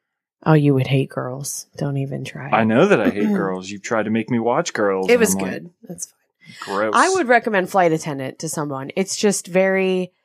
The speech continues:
Speaker 1: it's like one of those mystery, murder mystery, every episode something different.
Speaker 2: You have to get used to Kaylee Kuko surprise face 'cause you get
Speaker 1: She
Speaker 2: Kaylee
Speaker 1: does a lot of that. And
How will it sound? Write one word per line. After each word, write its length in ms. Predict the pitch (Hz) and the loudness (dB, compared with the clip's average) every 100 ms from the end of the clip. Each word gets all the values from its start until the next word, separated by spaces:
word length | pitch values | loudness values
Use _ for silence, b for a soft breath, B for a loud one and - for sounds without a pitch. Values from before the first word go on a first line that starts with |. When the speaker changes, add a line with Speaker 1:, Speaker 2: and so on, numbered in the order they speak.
| _ _ - | _ _ -16
Speaker 1:
it's 100 | - | -2
like 160 | 214 208 | -2 0
one 160 | 202 | 2
of 100 | 202 | 4
those 460 | 190 185 180 165 - | 6 6 6 2 -4
mystery, 680 | 190 185 - 202 185 180 175 | -4 -4 -2 -2 0 0 2
murder 360 | 196 202 202 202 | 4 4 4 2
mystery, 1000 | 185 180 - 180 180 170 170 170 165 - _ _ - | 0 -2 -4 -2 0 2 0 0 -4 -8 _ _ 0
every 320 | 185 190 185 | 2 4 4
episode 580 | 180 180 - 175 170 160 | 4 2 4 6 6 6
something 680 | 180 165 165 160 156 156 160 _ _ _ - | 2 2 0 -2 -4 -8 -12 _ _ _ -2
different. 640 | 170 131 160 156 151 - | -2 -2 -4 -4 -6 -10
Speaker 2:
You 140 | - 123 | -4 2
have 240 | 131 131 | 2 2
to 100 | - | -2
get 220 | 123 131 120 | 2 2 2
used 360 | 123 120 - | 0 0 -2
to 400 | - 117 117 113 - | -4 -6 -6 -8 -12
Kaylee 400 | - 120 113 107 | -4 -2 0 -4
Kuko 640 | - 120 - 120 113 107 101 | -8 -12 -6 -2 0 -2 -4
surprise 540 | - 101 101 98 95 | -10 -8 -6 -6 -8
face 340 | 101 92 - | -12 -12 -12
'cause 400 | - - 113 - - | -14 -14 -12 -14 -16
you 140 | - 107 | -18 -12
get 160 | 104 - | -12 -8
Speaker 1:
She 160 | 160 226 | -2 2
Speaker 2:
Kaylee 20 | |
Speaker 1:
does 180 | 208 175 | 4 4
a 60 | |
lot 240 | 165 156 147 | 2 2 0
of 60 | 139 | -2
that. 300 | 131 131 - | -4 -6 -2
And 240 | 214 214 | -2 0